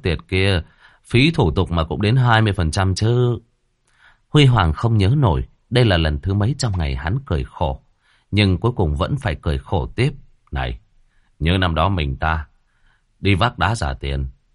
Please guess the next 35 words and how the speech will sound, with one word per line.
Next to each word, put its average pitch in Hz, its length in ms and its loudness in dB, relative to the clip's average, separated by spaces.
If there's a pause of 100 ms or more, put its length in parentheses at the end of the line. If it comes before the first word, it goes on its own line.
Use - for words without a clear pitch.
(160)
đánh 104 400 0
đến 120 460 0
biết 147 240 -2
bao 101 180 4
nhiêu 92 140 0
lần 73 200 -2
mới 76 160 -4
ki 87 160 -4
cóp 110 220 -2
được 82 120 -4
một 69 180 -2
ngàn 67 200 -4
kim. 80 280 -2 (600)
Vậy 101 120 0
mà 98 140 0
bây 107 140 2
giờ 90 160 2
nhìn 85 360 0
tốc - 160 -4
độ 71 180 -2
kiếm 113 180 0
tiền 90 260 0
của 67 140 -6
Đường 69 320 -2
Hoa, 85 380 0 (400)
thật 113 200 0
là 87 360 4
không 117 360 -2
chậm - 240 -2
hơn 95 260 -2
máy 87 180 -2
in 98 300 -2
tiền 73 180 -2
là 65 140 -4
mấy. 76 340 -6